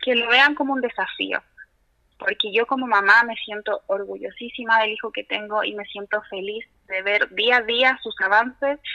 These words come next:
y lo lejos que ha llegado con sus terapias. Entonces, de verdad, eh, no se sientan malos padres, eh, y traten de buscar alguna estrategia para poder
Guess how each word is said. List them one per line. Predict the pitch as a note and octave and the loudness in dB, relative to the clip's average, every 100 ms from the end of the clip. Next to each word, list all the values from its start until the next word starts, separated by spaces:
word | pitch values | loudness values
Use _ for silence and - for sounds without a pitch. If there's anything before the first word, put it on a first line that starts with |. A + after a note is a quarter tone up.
| - - | -10 -8
y | G3 | 0
lo | G3 | 2
lejos | G3 A3+ C4 | 4 2 0
que | - | -6
ha | B3 | -4
llegado | G#3+ G3 A3 A#3+ | 0 4 4 4
con | A3 | -6
sus | G#3+ G#3+ | -8 -10
terapias. | - - - - _ - - - | 0 0 0 -8 _ -18 -18 -12
Entonces, | - G#3 A3 A#3 | -8 -6 -2 -2
de | A3+ | 0
verdad, | G3+ F#3+ G#3 A#3 - - | 0 2 6 6 4 0
eh, | - G3+ G3+ G3+ - - _ _ _ _ _ | -6 -6 -8 -10 -12 -16 _ _ _ _ _
no | - C4 | -4 -2
se | D4 C#4+ | -2 -4
sientan | C#4 C4 C4 B3 | -4 -4 0 2
malos | A#3+ A#3+ B3+ - | 4 2 2 -4
padres, | - A3+ A#3 A#3 A#3 - | 6 6 8 2 0 -4
eh, | G#3 G#3 G#3 G3+ _ _ _ - | -6 -6 -10 -14 _ _ _ -10
y | A3 - | -10 0
traten | A#3+ B3+ C#4 C4+ | 2 2 2 -2
de | C4+ | 0
buscar | C4 C4 C4 | 0 2 4
alguna | B3+ B3 C4 | 2 0 -4
estrategia | - A#3+ A3+ B3 - | -2 -4 -2 -2 0
para | - A3 G#3+ | 4 4 4
poder | G#3+ A3 | 2 -2